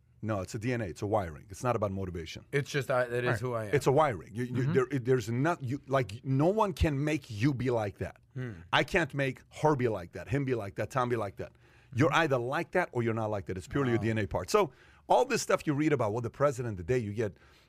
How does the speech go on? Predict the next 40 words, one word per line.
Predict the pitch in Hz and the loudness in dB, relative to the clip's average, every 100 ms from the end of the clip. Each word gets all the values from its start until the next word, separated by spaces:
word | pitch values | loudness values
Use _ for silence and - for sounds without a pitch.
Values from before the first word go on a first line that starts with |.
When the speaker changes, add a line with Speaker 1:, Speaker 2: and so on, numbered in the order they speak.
| - | -2
Speaker 1:
you | 113 | -2
know, | 104 92 95 | 0 -2 -2
voted | 90 123 107 123 | 2 2 2 -2
in, | 107 | -2
they | 110 | -2
tell | - 117 | -2 -4
you | 95 | -2
everything. | 107 101 - 64 - - | -2 -2 -6 -12 -14 -12
Uh, | - | -8
they | 104 | -6
don't | 95 85 | -6 -8
tell | - 73 | -12 -16
you | - | -4
Speaker 2:
Okay, | 151 147 | -2 4
Speaker 1:
everything. | 269 143 | 4 4
Speaker 2:
I | |
Speaker 1:
Not | 101 | 4
Speaker 2:
stand | 175 185 | 2 4
Speaker 1:
that | 190 | 6
I | |
Speaker 2:
corrected. | 208 240 156 95 | 8 6 4 0
Speaker 1:
Yeah, | 101 | 2
I | |
Speaker 2:
Trump, | 165 147 | 4 4
Speaker 1:
don't, | 107 | 4
I | - | 4
don't | |
Speaker 2:
uh, | - | 4
Speaker 1:
know | 165 | 2
about | 170 | 0
Speaker 2:
didn't, | 160 | 0
Speaker 1:
that. | 165 160 156 | 0 2 0
Speaker 2:
uh, | 147 | -2
didn't | 160 156 | -2 2
know | 151 | 6
about | 220 | 8
Speaker 3:
This | 208 202 | 8 6
Speaker 2:
the | |
Speaker 3:
is | 180 | 6
not | 160 | 6